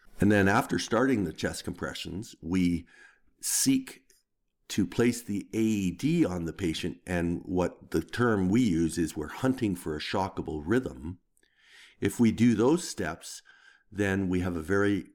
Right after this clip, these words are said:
good likelihood of patient survival, complete survival, neurologically intact. So at time zero, we have a very large oxygen load in our blood. So the way I'm gonna describe today on how to manage a cardiac arrest in a dental office is a little different than in other settings.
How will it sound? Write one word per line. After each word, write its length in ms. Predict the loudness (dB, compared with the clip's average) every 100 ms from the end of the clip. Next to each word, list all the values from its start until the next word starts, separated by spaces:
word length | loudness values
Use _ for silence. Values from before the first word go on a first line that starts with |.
| _
good 220 | 2 2
likelihood 600 | 2 0 0 -2 -2 -4
of 180 | -4 -6
patient 380 | -4 -2 -4 -6
survival, 720 | -4 -2 0 0 -2 -6 -10 _ -20 -6
complete 440 | -2 0 0 0
survival, 640 | 0 0 0 0 -2 -6 -6
neurologically 800 | -4 -2 0 -2 -4 -8 -8 -8
intact. 640 | -8 -8 -4 -4 -6 -14 -20 _ _ -20 -20 -18 -18 -2
So 120 | -2
at 120 | 0
time 300 | 2 2 2
zero, 380 | 2 2 4 0
we 280 | -2 -6 -4
have 160 | -4
a 60 | -6
very 300 | -2 0 0
large 640 | 0 0 2 2 0 -2 -6 -10
oxygen 600 | -8 -8 -6 -4 -2 0
load 280 | 0 0 0
in 180 | 0
our 160 | 2 0
blood. 440 | 0 0 0 -4 -18 _ -20 -20 -20 -20 -8
So 200 | -2 2
the 120 | 4
way 220 | 2 2
I'm 180 | -2 -2
gonna 200 | -2 -4
describe 640 | -6 -10 -6 -2 -2 -2
today 280 | -6 -6 -6
on 200 | -4 -8
how 260 | -6 -2 0
to 100 | 2
manage 440 | 2 2 0 -4
a 40 |
cardiac 480 | -6 -2 0 0 0
arrest 360 | -2 -2 -4 -6
in 60 |
a 100 | -6
dental 300 | -2 0 0
office 440 | -2 -4 -8 -10 -10
is 180 | -4 0
a 60 |
little 300 | 2 2 0
different 400 | -2 -2 -2 -8
than 160 | -4 -4
in 120 | -2
other 260 | -2 -4 -6
settings. 680 | -2 -2 -2 -8 -18 -20